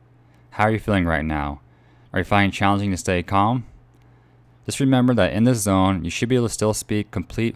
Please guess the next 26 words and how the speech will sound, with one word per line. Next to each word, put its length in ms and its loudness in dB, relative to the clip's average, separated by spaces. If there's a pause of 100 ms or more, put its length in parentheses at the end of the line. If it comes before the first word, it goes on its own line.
full 200 0
sentences 480 -2
to 80 -6
someone 500 -2 (100)
if 80 -10
there 140 -4
was 140 -4
someone 200 -4
right 180 0
next 200 -4
to 80 -8
you 160 -4
right 380 -6
now. 320 -10 (1040)
If 80 -10
for 100 -4
some 240 2
reason 180 4
you're 60 0
finding 220 2
it 80 -2
challenging 300 0
to 60 -4
speak 280 -4
at 80 0
all, 320 0